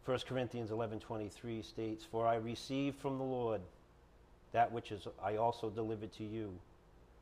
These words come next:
that the Lord Jesus, in the night in which he was betrayed, he took bread. And when he had given thanks, he broke it and said,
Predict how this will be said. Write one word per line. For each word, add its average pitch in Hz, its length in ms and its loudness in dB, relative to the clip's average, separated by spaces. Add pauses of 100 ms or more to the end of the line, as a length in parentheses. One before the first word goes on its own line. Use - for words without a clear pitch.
(280)
that - 120 -2
the 113 100 4
Lord 120 300 4
Jesus, 107 560 -2
in 101 80 -4
the 107 80 -4
night 110 300 -2
in 107 100 -6
which 110 160 -6
he 113 60 -6
was 110 160 -6
betrayed, 101 500 -4 (560)
he 98 60 -8
took - 260 -6
bread. 92 260 0 (1300)
And 101 80 -4
when 120 160 2
he 127 80 2
had 117 160 2
given 131 240 4
thanks, - 600 -2
he 113 120 -4
broke 113 320 2
it 123 120 -2 (920)
and 107 120 -4
said, 92 360 0